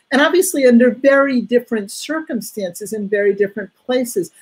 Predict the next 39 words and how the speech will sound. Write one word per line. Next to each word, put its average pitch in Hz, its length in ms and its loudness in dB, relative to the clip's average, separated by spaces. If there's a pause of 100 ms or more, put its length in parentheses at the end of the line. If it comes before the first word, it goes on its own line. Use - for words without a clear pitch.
(160)
I'm 214 160 -2
thinking, 240 400 0
for 220 100 -2
example, 208 520 -2
of 190 80 -2
Salai 202 480 -2
Ghaffar 208 580 2
of 175 80 -12
Afghanistan, 196 840 -6
who 202 140 -6
I 202 120 -6
had 208 200 -4
the 175 200 -2 (340)
honor 220 300 4
of 180 140 -2
meeting 208 440 0
a 175 60 -6
couple 196 300 -4
of 190 120 -2
years 196 240 0
ago 190 300 0
at 175 60 0
a 180 60 -4
Kurdish 202 440 -4
women's 202 360 -6
conference. 185 600 -10 (200)
She's 285 360 0
one 262 220 4
of 214 160 0
the 220 80 2
most 220 340 0 (240)
wanted 233 560 0
women 214 320 2
in 202 120 -2
the 196 80 0
world 202 460 4
by 170 120 0
the 170 140 -6
Taliban, 165 840 -4